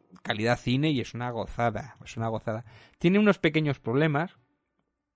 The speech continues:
que si te fijas, cuando tienen que mover la cámara, siempre desenfocan el fondo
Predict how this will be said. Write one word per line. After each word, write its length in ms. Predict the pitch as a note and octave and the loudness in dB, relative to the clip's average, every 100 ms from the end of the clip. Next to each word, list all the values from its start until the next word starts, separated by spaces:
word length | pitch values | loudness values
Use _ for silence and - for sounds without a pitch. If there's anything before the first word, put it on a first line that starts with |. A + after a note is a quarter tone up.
| _ _ - - _ _ | _ _ -20 -20 _ _
que 840 | C#3 B2+ B2 B2 B2 B2 B2 B2 A#2+ | 2 4 4 4 4 4 4 2 0
si 140 | - | -6
te 140 | - B2 | -4 -2
fijas, 560 | - E3 - D3+ F#3+ _ _ - _ _ | 2 0 4 2 0 _ _ -20 _ _
cuando 240 | - B2 B2+ | -4 -2 -2
tienen 220 | D3 D#3 | -2 -2
que 100 | D#3+ | -2
mover 280 | D3+ D3+ D3 | 0 0 -2
la 120 | C#3+ | 0
cámara, 480 | D#3+ D#3+ C#3+ D#3 D#3 | 0 2 2 0 -2
siempre 440 | - C#3+ C#3 C#3+ | -2 -2 0 -2
desenfocan 560 | C3 C3 B2 C#3+ D3 C#3 | -2 -4 -6 -4 -4 -4
el 120 | B2 | -4
fondo 540 | - D3+ C3+ C#3 F#3 | 0 0 0 -6 -8